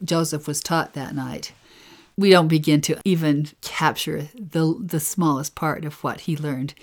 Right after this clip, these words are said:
in those visits from Moroni. This vast teaching of Moroni to Joseph that night was supported by many, many scriptures.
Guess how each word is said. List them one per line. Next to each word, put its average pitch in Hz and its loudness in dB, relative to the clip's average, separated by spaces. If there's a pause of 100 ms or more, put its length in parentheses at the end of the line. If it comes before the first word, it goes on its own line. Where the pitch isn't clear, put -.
(160)
in 151 0
those 143 0
visits 147 -4
from 147 0
Moroni. 135 -4 (720)
This 208 6
vast 170 4
teaching 180 2
of 156 4
Moroni 151 2
to 156 -2
Joseph 147 -2
that - -6
night 127 -4
was 151 -2
supported 151 0
by 147 0
many, 170 4
many 151 2
scriptures. - -4